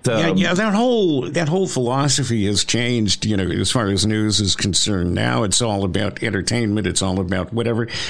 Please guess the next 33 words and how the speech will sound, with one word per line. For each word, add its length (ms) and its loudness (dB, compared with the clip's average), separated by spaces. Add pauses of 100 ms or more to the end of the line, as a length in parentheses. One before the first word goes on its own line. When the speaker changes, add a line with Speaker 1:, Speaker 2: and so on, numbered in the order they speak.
Speaker 1:
Yeah, 160 2
and 220 0
Taylor 300 0
Swift 400 0
is 140 0
so 240 0
popular. 760 -4 (520)
I 80 2
mean, 180 2
talk 380 0
about, 320 0
what, 180 0
what 160 0
do 80 0
they 140 -2
call 320 0
her? 300 0
They, 240 -2
they, 240 -2
they, 280 -4
they 220 -2
have 240 0
a 160 0
name 380 2
for 200 -2
her, 300 0 (460)
her 200 -2
fans. 680 0 (400)
What 380 -4
do 80 0
they 120 0
call 280 0
them? 280 0